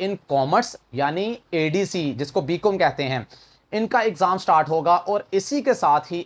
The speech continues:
एमए, एमएससी, एलएलबी, ये एग्जाम जो है ना चले जाएंगे जुलाई के मिड तक।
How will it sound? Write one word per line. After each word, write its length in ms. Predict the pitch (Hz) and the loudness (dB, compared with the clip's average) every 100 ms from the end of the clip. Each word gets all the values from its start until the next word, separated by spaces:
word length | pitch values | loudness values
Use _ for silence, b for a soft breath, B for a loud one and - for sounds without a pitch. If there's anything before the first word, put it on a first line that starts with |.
| - | -6
एमए, 360 | 165 175 196 - | -6 -4 -6 -4
एमएससी, 520 | 139 131 139 - 180 - 139 | -6 -4 -6 -6 -10 -6 -2
एलएलबी, 540 | 123 127 120 127 113 _ 110 | 2 2 0 -4 -6 _ -2
ये 420 | 156 240 254 247 175 | 4 6 6 4 -8
एग्जाम 420 | 127 147 165 190 | -4 -2 -2 -4
जो 80 | 180 | -6
है 160 | 147 | -4
ना 240 | 156 170 - b _ - | -2 -4 -6 b _ 0
चले 220 | 156 180 | 2 4
जाएंगे 360 | 156 156 165 190 | 2 0 -2 -2
जुलाई 400 | 135 135 123 127 | -2 -2 -2 -2
के 120 | 175 | -2
मिड 320 | 139 143 131 | -2 -2 0
तक। 160 | 127 | -2